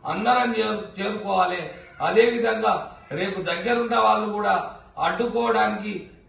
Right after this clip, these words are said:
ఖచ్చితంగా ప్రయత్నం చేయాలి. ఇంకో ఘోరమైన విషయం ఏంటంటే మరి తెలుగుదేశం పార్టీ ఆంధ్రప్రదేశ్ అధ్యక్ష-, అధ్యక్షుడు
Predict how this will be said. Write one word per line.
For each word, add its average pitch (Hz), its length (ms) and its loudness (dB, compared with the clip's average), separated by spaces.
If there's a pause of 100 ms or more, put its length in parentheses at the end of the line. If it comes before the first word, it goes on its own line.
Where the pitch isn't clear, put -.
ఖచ్చితంగా 214 920 -4 (160)
ప్రయత్నం 208 540 -2
చేయాలి. 220 680 2 (460)
ఇంకో 208 640 2
ఘోరమైన 247 400 2
విషయం 220 480 0
ఏంటంటే 202 680 -4 (240)
మరి 190 440 0 (220)
తెలుగుదేశం 220 720 2
పార్టీ 214 560 -2 (180)
ఆంధ్రప్రదేశ్ 214 640 0
అధ్యక్ష-, 214 680 -2
అధ్యక్షుడు 208 800 -2